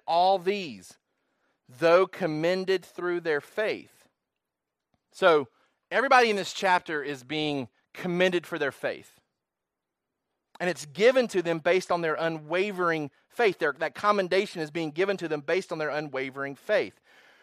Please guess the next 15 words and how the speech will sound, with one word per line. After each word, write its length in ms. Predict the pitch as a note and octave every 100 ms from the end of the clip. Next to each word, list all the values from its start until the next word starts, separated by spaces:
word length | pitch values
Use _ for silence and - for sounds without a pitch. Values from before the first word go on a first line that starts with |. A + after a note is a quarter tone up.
| _ -
We 80 | F3
see 160 | A3
the 140 | G3+ F#3+
idea 300 | F3+ F#3+ E3+
of 60 |
faith 320 | - F3 F3+
in 100 | F3
Romans 300 | D#3 E3 F3
chapter 260 | - E3+ D3+
three 440 | C#3 E3+ F3 F3+ - _ _
and 200 | - F3
in 80 | F3
Philippians 580 | - D#3+ D#3+ - C3+ A#2+
chapter 320 | C3 A2+ A2+
three, 320 | - A2 F2